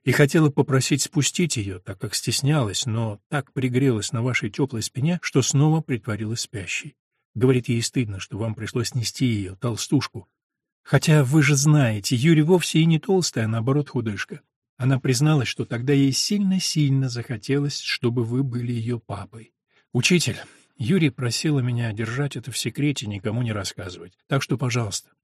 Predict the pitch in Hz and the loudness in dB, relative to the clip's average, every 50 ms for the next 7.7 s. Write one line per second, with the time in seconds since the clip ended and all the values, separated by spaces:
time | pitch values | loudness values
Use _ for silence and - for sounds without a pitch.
0 | _ - 127 135 135 135 123 131 113 98 92 95 - 104 101 98 98 - _ _ | _ -2 0 0 0 2 0 0 -2 -2 -6 -8 -12 -14 -14 -16 -16 -18 _ _
1 | _ _ _ _ _ _ _ _ _ - 143 143 - 127 - 104 - - _ _ | _ _ _ _ _ _ _ _ _ 0 0 2 0 -2 -2 -4 -10 -10 _ _
2 | _ - - - - 156 151 147 - 170 143 131 117 - - 110 - 120 113 107 | _ -6 -6 -4 0 0 0 0 0 -2 0 0 -2 -2 -4 -4 -4 -2 -4 -4
3 | 101 - - 104 101 - - 110 98 92 - _ _ _ _ - - 139 143 - | -4 -6 -10 -12 -12 -12 -14 -16 -16 -16 -18 _ _ _ _ 0 2 2 4 4
4 | - 156 135 127 135 147 139 147 143 139 170 165 151 131 127 117 - - - 135 | 0 0 0 2 2 2 2 2 2 2 2 0 0 0 0 -2 -2 -2 0 -2
5 | 117 120 135 151 139 110 - - - - - 131 - - - 135 143 135 120 120 | 0 2 2 0 0 0 -4 -6 -8 -6 -4 -4 -4 -2 -2 -2 0 0 -2 -2
6 | 113 117 117 113 - - 127 120 127 127 120 - 120 107 110 104 - - - 113 | -2 -4 -6 -6 -6 -6 -4 -2 -2 -4 -4 -6 -6 -6 -6 -8 -10 -12 -8 -4
7 | 107 127 120 110 104 - - 143 131 135 120 104 98 | -2 -2 -2 -2 -4 -2 0 0 2 2 0 -2 -6